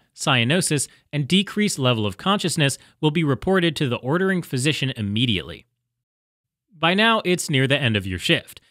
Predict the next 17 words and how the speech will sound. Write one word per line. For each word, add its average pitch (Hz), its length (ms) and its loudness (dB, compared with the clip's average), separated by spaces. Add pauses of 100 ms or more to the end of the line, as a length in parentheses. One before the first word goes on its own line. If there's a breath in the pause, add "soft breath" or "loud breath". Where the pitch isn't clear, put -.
(140)
and 190 220 4
it's - 160 -4
time 233 220 -2
to 208 140 2
evaluate 139 640 2
and 127 140 -4
see 139 160 -2
how 151 80 2
Mister 131 320 -2
Robin 90 300 -4
is 90 160 -6
doing. 175 420 0 (480)
His 202 180 -2
breathing 294 360 0
appears 139 400 0
less 107 280 -4
labored, 110 460 0